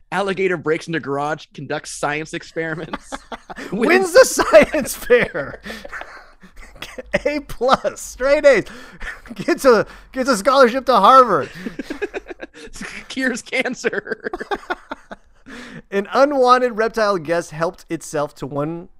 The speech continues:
Speaker 2: to one Florida family stash of drinks after busting into a garage last week.
Speaker 1: You know what? When the, the, the family found the, the re-,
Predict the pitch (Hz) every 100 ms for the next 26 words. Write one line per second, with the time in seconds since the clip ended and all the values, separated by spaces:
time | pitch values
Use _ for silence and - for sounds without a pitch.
0 | - - _ - 143 127 190 196 131 156
1 | - 139 151 156 151 147 147 139 - 143
2 | 143 139 120 185 208 - 139 135 147 120
3 | - 165 208 - 208 175 156 156 131 127
4 | 120 110 127 123 - - 120 127 - 147
5 | 262 262 - 220 285 208 156 143 139 -
6 | _ _ - 170 165 160 147 143 147 139
7 | 127 135 196 190 202 190 - 156 156 143
8 | 123 117 120 123 127 135